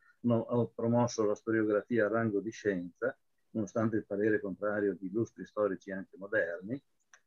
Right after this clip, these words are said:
Johann Huizinga per dirne uno, ma l'elenco sarebbe lungo, Jacob Burckhardt. Ebbene, ehm, questa idea è completamente passata, o sei scienziato o sei credente.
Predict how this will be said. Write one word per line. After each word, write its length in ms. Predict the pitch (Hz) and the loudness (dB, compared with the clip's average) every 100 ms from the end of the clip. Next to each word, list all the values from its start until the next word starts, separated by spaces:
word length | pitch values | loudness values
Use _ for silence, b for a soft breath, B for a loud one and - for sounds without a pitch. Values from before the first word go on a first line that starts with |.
| _ _ | _ _
Johann 440 | 117 113 113 110 107 | 4 6 8 6 4
Huizinga 680 | 104 - 131 123 107 101 | 2 4 6 6 6 4
per 180 | - 101 | 2 0
dirne 340 | 95 107 104 104 | 2 2 2 0
uno, 420 | 107 101 92 - | 0 0 -2 -4
ma 240 | - 107 95 B - | -2 0 -2 B -4
l'elenco 420 | 107 107 117 110 | -2 2 2 2
sarebbe 360 | 104 98 95 98 | 0 0 0 0
lungo, 340 | 92 85 85 - _ _ - | -2 -4 -10 -14 _ _ -2
Jacob 400 | 117 - 113 98 | 0 2 0 0
Burckhardt. 640 | 104 120 - - 95 87 - _ b b b b b b | 2 2 2 0 -2 -2 -8 _ b b b b b b
Ebbene, 680 | 190 185 127 107 101 95 - | 6 8 10 8 2 -2 -4
ehm, 800 | - 117 113 113 110 107 104 104 | -6 -2 0 2 2 0 -2 -4
questa 220 | - 131 190 | -2 4 6
idea 200 | 123 113 | 8 8
è 40 | |
completamente 540 | 117 117 107 120 120 | 8 4 4 2 2
passata, 600 | - 110 - 90 92 - - | 0 -2 -2 -2 -2 0 2
o 100 | 170 | 4
sei 200 | - 107 | 4 2
scienziato 1080 | - 180 180 127 110 110 - 170 190 - | 4 4 6 6 6 4 2 2 4 2
o 180 | - 160 | 2 4
sei 420 | - - 110 110 110 | 4 2 4 4 4
credente. 840 | 107 101 92 85 85 - - 85 | 2 2 2 -4 -8 -14 -10 -12